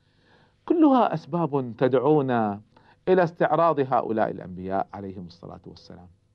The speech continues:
ذكر منهم بالاسم في القرآن الكريم خمسة وعشرين نبي ورسول،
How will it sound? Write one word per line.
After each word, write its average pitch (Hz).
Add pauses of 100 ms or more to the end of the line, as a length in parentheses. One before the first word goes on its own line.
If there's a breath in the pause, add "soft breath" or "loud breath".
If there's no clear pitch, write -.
(680)
ذكر 180
منهم 120 (720)
بالاسم 151 (720)
في -
القرآن 160
الكريم 113 (100)
خمسة 165
وعشرين 98 (100)
نبي 104
ورسول، 85